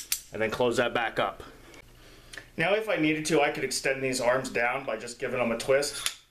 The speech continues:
and they extend out for more leverage. But in the tight area we're working,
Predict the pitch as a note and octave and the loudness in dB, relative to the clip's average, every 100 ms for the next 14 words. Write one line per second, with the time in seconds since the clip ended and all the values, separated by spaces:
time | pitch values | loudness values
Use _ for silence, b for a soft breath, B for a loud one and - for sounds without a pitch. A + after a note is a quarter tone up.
0 | - A#2 A2+ A2 - B2 A#2 A#2 - A#2+ | -20 -12 -6 -4 0 0 2 0 -2 -4
1 | A#2 A2+ A2+ A#2 - - - - - B | 2 2 4 2 0 -2 -4 -6 -8 B
2 | B B B B B - C3 - C3+ B2+ | B B B B B -2 -2 -2 -10 -10
3 | D#3 D#3 D#3 D3+ D3 D3 D3 D#3 D#3+ F3+ | -4 0 2 4 4 6 6 4 4 2
4 | F3+ | 0